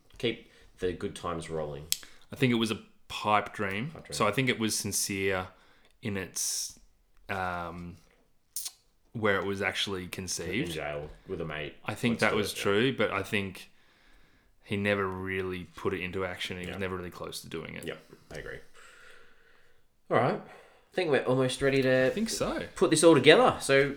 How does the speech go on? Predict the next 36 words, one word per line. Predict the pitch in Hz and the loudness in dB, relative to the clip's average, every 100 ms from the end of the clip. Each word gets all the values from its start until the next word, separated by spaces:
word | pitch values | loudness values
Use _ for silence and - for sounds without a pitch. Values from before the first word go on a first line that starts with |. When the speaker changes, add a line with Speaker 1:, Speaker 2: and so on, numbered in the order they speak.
| - | 0
Speaker 1:
at | 123 | 2
the | 117 | 4
end | 120 | 4
of | 117 | 6
our | 120 117 | 6 6
show, | - 120 139 | 6 6 8
we | 143 117 117 85 110 | 6 4 0 -4 -4
give | 127 123 | -4 -4
the | |
film | 127 139 | 0 2
a | 127 | 6
rating | 113 113 | 6 6
out | 107 | 4
of | 107 | 2
five | - 92 110 | 0 4 4
and | 123 113 | 4 4
work | 101 101 | 4 4
it | 113 | 4
out | 104 104 | 4 4
as | 95 | 4
a, | 98 98 95 - - - | 4 4 0 -6 -10 -4
an | 92 | 2
average | 104 110 113 107 - - | 2 2 -2 -2 -6 -6
for | - 113 110 | 0 2 2
Flix | - 110 - | 0 -6 -4
Forum. | 90 98 160 - | -4 -2 -4 -8
M | - 107 | -8 -6
J, | 120 120 | 0 0
what, | 120 120 - | 0 -4 -6
what | 110 | -8
are | 107 | -6
you | |
thinking | 101 82 85 | -8 -8 -8
about | 69 | -8
this | 98 - | -8 -10
one? | 76 | -12